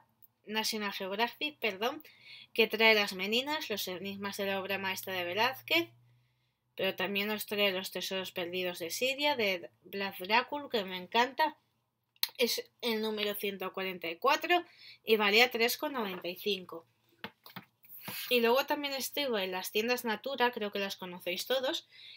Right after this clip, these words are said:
y me he comprado, no pensaba caer, pero he caído,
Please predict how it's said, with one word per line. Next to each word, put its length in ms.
y 140
me 80
he 60
comprado, 600
no 280
pensaba 460
caer, 440
pero 220
he 100
caído, 500